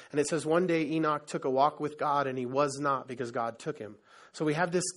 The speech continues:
this kind of weird story, crazy story, where Enoch in the Bible just disappears because God takes him. So he never died a physical death. Even Jesus died a physical death, right?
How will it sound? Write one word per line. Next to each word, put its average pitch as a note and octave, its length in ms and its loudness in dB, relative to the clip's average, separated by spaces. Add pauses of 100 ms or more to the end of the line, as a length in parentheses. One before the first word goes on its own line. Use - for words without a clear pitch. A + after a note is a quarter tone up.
this D3+ 160 -4
kind D#3+ 240 -4
of C3+ 120 -2 (1120)
weird D3 320 -2
story, C#3+ 400 0
crazy D3 380 -4
story, B2+ 520 -2 (360)
where C3 260 2
Enoch C#3+ 500 2 (140)
in C#3+ 160 -4
the C#3 60 -2
Bible C#3 340 0
just C3 260 -8
disappears C#3 560 -6
because B2 280 -8
God A#2+ 260 -4
takes C#3+ 280 -4
him. G#2+ 180 -16 (560)
So - 120 -6
he D3 100 2
never F3 200 4
died F3+ 240 2
a C#3+ 60 0
physical C#3+ 340 -6
death. C#3+ 320 -2 (540)
Even A3 280 4
Jesus F#3 480 0
died D3+ 360 0
a C3 40 -2
physical C#3+ 400 -4
death, B2 320 -2
right? C3+ 300 -4